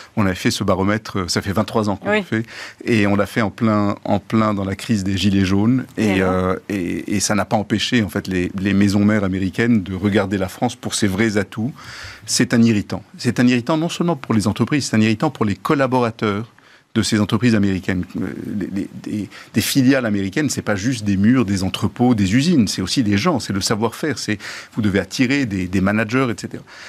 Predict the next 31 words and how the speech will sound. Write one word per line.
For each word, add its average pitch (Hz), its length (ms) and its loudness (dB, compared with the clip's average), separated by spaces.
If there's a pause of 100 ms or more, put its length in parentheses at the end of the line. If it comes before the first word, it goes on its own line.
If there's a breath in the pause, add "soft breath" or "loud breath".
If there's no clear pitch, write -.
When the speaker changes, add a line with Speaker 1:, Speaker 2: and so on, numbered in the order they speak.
(120 loud breath)
Speaker 1:
Et 120 100 4
en 107 80 2
fait, - 400 -4
les, 98 340 0
les 101 140 2
deux 120 300 2
irritants 117 300 0
de 107 60 2
la 98 60 0
France 113 200 -2
pour 95 200 -4
les 90 280 0
individus, 113 560 2 (220)
pas 104 120 0
pour - 140 -4
les 95 120 -6
entreprises, 127 460 -6
c'est 101 300 0
la 90 120 0
fiscalité 123 500 0
des 104 80 2
particuliers 117 680 -2
et 131 120 2
c'est 120 140 0
le 110 100 4
climat 107 260 2
social. 98 380 -6 (240 loud breath)
Ça, 104 260 0
ça - 160 -2
fait, 131 300 -2
euh, 98 240 -2